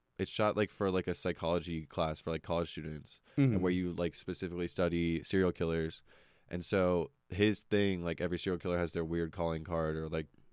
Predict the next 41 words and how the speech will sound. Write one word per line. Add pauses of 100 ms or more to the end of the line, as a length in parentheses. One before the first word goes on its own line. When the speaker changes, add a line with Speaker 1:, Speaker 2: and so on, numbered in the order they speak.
(120)
Speaker 1:
their
weird,
like,
specific
type
of
victim
or
whatever
it
was. (520)
Um,
I
mean,
like,
they
found (180)
a
bunch
of
body
parts
in
Jeffrey
Dahmer's
fridge
and,
like,
Speaker 2:
Yeah.
Speaker 1:
that
kind
of
thing. (360)
So
his
thing
was
that
he
filmed
everything,